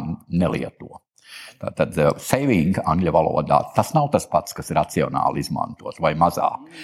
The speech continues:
Tas ir ļoti nopietni. Un tādēļ, eh, arī šīs cenas, tātad gāzes uzkrāšana, ga-, eh, enerģijas taupīšana jebkurā vietā, lai ar jebkuru saules paneli aizstātu Krievijas, eh, dabas gāzi.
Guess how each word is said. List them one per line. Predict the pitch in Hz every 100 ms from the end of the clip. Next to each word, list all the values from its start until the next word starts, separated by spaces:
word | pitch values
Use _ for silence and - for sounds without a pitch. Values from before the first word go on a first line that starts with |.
| - -
Tas | 127 156
ir | 147
ļoti | 165 151
nopietni. | 101 82 71 - 80
Un | -
tādēļ, | 139 160 160
eh, | - 123 120 - - -
arī | 123 127
šīs | - 143 -
cenas, | 175 135 78 -
tātad | - 73 80
gāzes | 101 120 123 120
uzkrāšana, | 117 - - - - - - - _ - _ -
ga-, | 85 -
eh, | 92 87 95
enerģijas | 127 127 117 113 - -
taupīšana | - 120 120 127 - 139 139
jebkurā | 151 190 139 - 80 - -
vietā, | 85 - 69 - - - - -
lai | 87 92 - - _
ar | 101 98 101 - _ _ _
jebkuru | 113 139 - 165 147
saules | - 104 104 98 -
paneli | 95 95 82 78 - - -
aizstātu | 101 117 - 92 80 -
Krievijas, | 85 80 82 78 76 - -
eh, | 82
dabas | 76 80 - -
gāzi. | - - - -